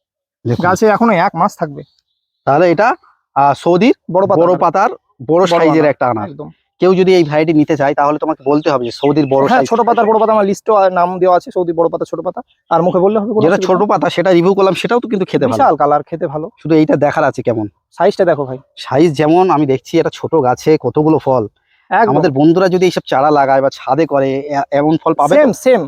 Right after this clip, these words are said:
Speaker 2: যদি না হয়, আমাকে যা বলবে ভাই, আমি ভিডিওতেই বলে রাখছি, মাথা পেতে নেব। একদম, এরকম দায়িত্ব আমার।
Speaker 1: একটা জিনিস আমি সত্যি অবাক হয়ে যাচ্ছি যে কালারটা এতগুলো
Speaker 2: <laughs> কালারটা
Speaker 1: আনার
Speaker 2: দেখো
Speaker 1: দেখলাম,
Speaker 2: ভাই।
Speaker 1: কিন্তু এটা একটু দাগও খু-, খুব একটা ভালো হয়নি।
Speaker 2: কোনো দাগ না, আর
Speaker 1: আজকে
Speaker 2: গ্লেজটা শুধু
Speaker 1: জুলাইয়ের
Speaker 2: দেখো।
Speaker 1: বাইশ তারিখে ভিডিওটা করছি,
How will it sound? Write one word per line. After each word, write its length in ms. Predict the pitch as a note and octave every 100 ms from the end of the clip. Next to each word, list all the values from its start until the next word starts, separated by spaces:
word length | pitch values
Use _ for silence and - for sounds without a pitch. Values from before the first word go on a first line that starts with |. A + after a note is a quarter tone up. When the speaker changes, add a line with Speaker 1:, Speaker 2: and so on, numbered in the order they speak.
| C#3+ D3+
Speaker 2:
যদি 220 | G3+ A#3+
না 160 | F#3 G#3+
হয়, 220 | G#3+ D#3+ C3
আমাকে 220 | D#3+ E3
যা 160 | D#3 E3
বলবে 300 | D#3 E3+ E3+ E3
ভাই, 160 | C#3 C#3
আমি 120 | C#3+ C#3
ভিডিওতেই 280 | D#3+ F#3+
বলে 160 | E3 D#3+
রাখছি, 240 | C#3+ -
মাথা 220 | D3 D3+ -
পেতে 200 | F#3 G3
নেব। 140 | D3+ - _ _ _ _ _ _ _ _
একদম, 260 | D3 C#3+ C#3 C4
এরকম 200 | F3 E3+
দায়িত্ব 220 | D3+ C#3+ D3+
আমার। 140 | C#3 - -
Speaker 1:
একটা 220 | D#3 F3+
জিনিস 280 | E3+ F#3+ F3+
আমি 260 | F3+ F3+
সত্যি 240 | E3+ E3+ E3+
অবাক 220 | C#3+ F3+
হয়ে 120 | -
যাচ্ছি 340 | E3+ D3+ - E3+
যে 120 | D#3 -
কালারটা 340 | C3+ D#3 -
এতগুলো 320 | C3+ D#3 D#3+
Speaker 2:
<laughs> 0 |
কালারটা 180 | A3 D#3
Speaker 1:
আনার 120 | -
Speaker 2:
দেখো 40 | D#3
Speaker 1:
দেখলাম, 280 | F3+ D3 G3+ D#3+
Speaker 2:
ভাই। 140 | C3+ C#3
Speaker 1:
কিন্তু 160 | D#3 F3
এটা 240 | E3+ F3 F3+ E3+ - _ -
একটু 240 | E3 D#3
দাগও 380 | C3+ D3+ D#3+ E3
খু-, 140 | - - _
খুব 140 | -
একটা 120 | D#3 D#3
ভালো 160 | D3
হয়নি। 140 | D3 D3+
Speaker 2:
কোনো 80 | D#3+
দাগ 140 | D#3+
না, 60 | D3+
আর 60 |
Speaker 1:
আজকে 100 | C#3
Speaker 2:
গ্লেজটা 220 | D3 G3 D#3+
শুধু 160 | E3+
Speaker 1:
জুলাইয়ের 220 | D#3+ E3
Speaker 2:
দেখো। 80 | C#3+
Speaker 1:
বাইশ 200 | C#3+ D3+
তারিখে 220 | - D#3+
ভিডিওটা 280 | D3 D3+ D3+
করছি, 280 | C#3+ D3+ -